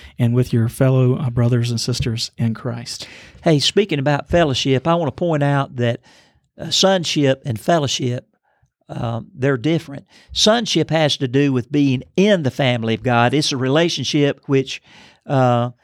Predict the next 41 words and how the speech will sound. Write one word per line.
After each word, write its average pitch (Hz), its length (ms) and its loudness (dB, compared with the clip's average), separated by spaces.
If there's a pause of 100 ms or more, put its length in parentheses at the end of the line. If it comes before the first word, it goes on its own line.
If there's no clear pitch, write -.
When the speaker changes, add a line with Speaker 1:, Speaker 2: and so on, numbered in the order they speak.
(240)
Speaker 2:
came 156 180 2
about 143 380 2
through 139 300 2
the 120 140 -2
new 143 240 0
birth 151 360 2
experience. - 720 -4
The 135 140 0
only 156 180 2
way 156 220 2
to 143 100 0
get 143 180 2
into 131 160 -2
God's 131 300 0
family 139 440 0
is 127 140 -4
to 135 100 -6
be 131 160 0
born 127 800 0
of 123 140 0
the 127 60 0
Spirit 131 320 0
of 117 80 -8
God. 143 400 -2 (340)
And 131 160 2
once 151 260 0
you're 135 400 0
born 147 460 0
spiritually, 143 640 0
born 135 300 0
again, 135 500 -2 (260)
you 156 160 0
never 175 340 2
lose 175 420 2
your 123 180 -2 (180)
sonship. 143 880 0
It 160 180 0
is 147 220 2
an 139 440 -2
eternal 143 640 -2
relationship. 135 840 -4